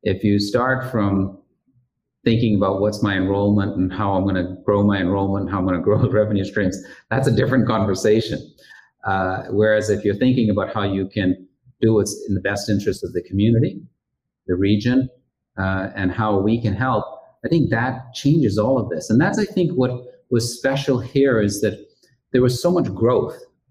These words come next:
in this area that Valencia, uh, Seminole State also, uh, all came together and we started thinking about how do we produce the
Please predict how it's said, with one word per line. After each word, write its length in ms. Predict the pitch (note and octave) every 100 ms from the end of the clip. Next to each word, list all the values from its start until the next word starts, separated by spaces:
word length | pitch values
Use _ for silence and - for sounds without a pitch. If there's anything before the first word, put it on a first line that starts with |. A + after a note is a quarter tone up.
| _
in 140 | G#2 G#2
this 200 | G2+ A2
area 640 | G#2 G#2 G2+ F#2+ G2 - - _ _ _ _
that 340 | G2 A2 A2 - - - _ _ _ _ _ _ _ _ -
Valencia, 840 | A#2 A2+ A2+ A#2 A2 G#2+ G#2 - - -
uh, 120 | A2 G#2
Seminole 400 | B2 A#2 A2 G#2+
State 520 | - A2 G#2+ G#2 -
also, 680 | G#2 G2+ - G2+ G2 G2 - _ _ -
uh, 180 | G2+ G2 -
all 340 | A#2 B2 A#2+ -
came 280 | C#3 B2+
together 840 | A#2 G2+ G#2+ A#2 A#2 G#2 G2+ G2+ - _ _ _ _ _
and 320 | B2 A#2 A2+
we 80 | A#2
started 420 | A2+ C3+ B2+ -
thinking 280 | C#3 C#3 C3
about 200 | A2 A2+
how 180 | C3 E3+
do 80 | F#3
we 600 | D3 C#3+ C#3+ C#3 C#3 - - _ _ _ _ -
produce 380 | B2 C#3 C#3
the 300 | B2 A2+ G#2+